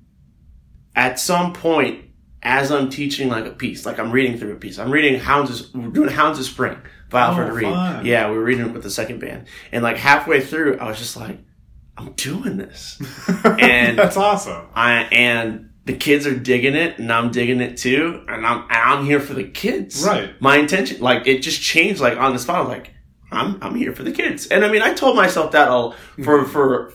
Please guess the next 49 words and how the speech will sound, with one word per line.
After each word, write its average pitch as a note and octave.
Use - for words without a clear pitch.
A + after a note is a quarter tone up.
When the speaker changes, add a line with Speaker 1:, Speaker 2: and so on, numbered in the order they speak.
Speaker 1:
like, A#2
the B2+
entire C3
student B2+
teaching B2
experience, C#3
but A#2+
there C3
were B2
definitely B2+
times B2+
where A2
I'm A2+
just A2
like, -
"Yeah, G2
I'm A2
definitely -
just -
doing -
this -
to -
please -
somebody," -
Speaker 2:
Mm-hmm. A2
Speaker 1:
so G#2
that A2
they A2
can, F#2+
like, -
um, A2
dot A#2+
the A#2+
I's A#2+
and G#2
cross A#2
the -
T's A#2
and G2+
put A#2+
their -
signature A2+
on A2
it G#2+
so A#2
that -
they A#2+
can A2+
say, A2